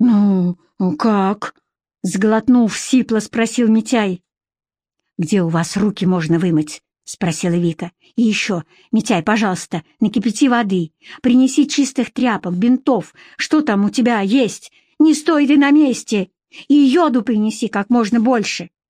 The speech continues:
Тазовое предлежание возникает по нескольким причинам.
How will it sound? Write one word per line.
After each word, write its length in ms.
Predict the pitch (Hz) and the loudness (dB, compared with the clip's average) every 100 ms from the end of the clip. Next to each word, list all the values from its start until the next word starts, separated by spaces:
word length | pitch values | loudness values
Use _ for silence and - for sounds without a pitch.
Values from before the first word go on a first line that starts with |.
| _ _ _ _ _ _ _ _ _ | _ _ _ _ _ _ _ _ _
Тазовое 720 | - 180 160 185 175 180 180 180 _ _ _ - | -6 -4 -2 -4 -2 -2 -4 -6 _ _ _ -10
предлежание 920 | 190 180 175 170 202 269 220 180 180 _ _ _ - - | -4 -2 -2 0 0 2 0 -2 -6 _ _ _ -16 -6
возникает 600 | 175 170 165 202 269 - | -2 0 0 -2 -2 -2
по 80 | |
нескольким 580 | 196 170 220 277 262 262 | 0 0 -2 -4 -2 -2
причинам. 600 | 262 269 - 151 151 156 | -2 -6 -6 -6 -6 -8